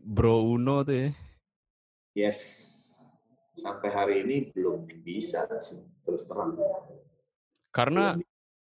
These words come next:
Speaker 1: menariknya kan dia ngomong itu berdekatan dengan negara Eropa yang melakukan eksperimen di stadion sampai lima ribu orang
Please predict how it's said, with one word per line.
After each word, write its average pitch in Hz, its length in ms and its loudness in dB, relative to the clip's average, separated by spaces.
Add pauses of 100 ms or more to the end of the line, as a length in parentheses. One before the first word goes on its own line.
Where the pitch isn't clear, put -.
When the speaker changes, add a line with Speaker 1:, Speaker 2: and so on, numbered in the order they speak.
Speaker 1:
menariknya 123 480 2
kan 196 160 0
dia 170 240 4
ngomong 113 400 0
itu 170 640 0 (640)
berdekatan 107 640 -2
dengan 104 300 -4 (500)
negara 95 320 -2
Eropa 95 480 -2
yang 104 240 -2
melakukan 101 240 -4
eksperimen 98 880 -6
di 95 400 -4
stadion 95 480 -2
sampai 95 400 -6
lima 95 160 -2
ribu 95 240 -6
orang 95 240 -2